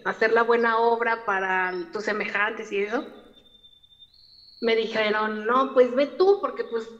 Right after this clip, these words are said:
o sea, tú no estás haciendo nada, pues, pues ve y échale la mano", ¿no? Entonces,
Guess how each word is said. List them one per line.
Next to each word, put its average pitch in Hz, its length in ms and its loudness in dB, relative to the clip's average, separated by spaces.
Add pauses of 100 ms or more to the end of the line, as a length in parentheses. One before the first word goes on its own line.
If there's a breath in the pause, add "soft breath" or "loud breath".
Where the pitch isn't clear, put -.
o 214 120 -4
sea, 226 480 -4 (240)
tú 254 100 -2
no 262 80 0
estás 254 260 0
haciendo 254 440 2
nada, 233 460 2
pues, 220 140 -14 (320)
pues 220 160 0
ve 233 160 6
y 240 100 6
échale 254 400 4
la 226 140 6
mano", 233 280 0
¿no? 220 220 -6 (260)
Entonces, 220 640 -2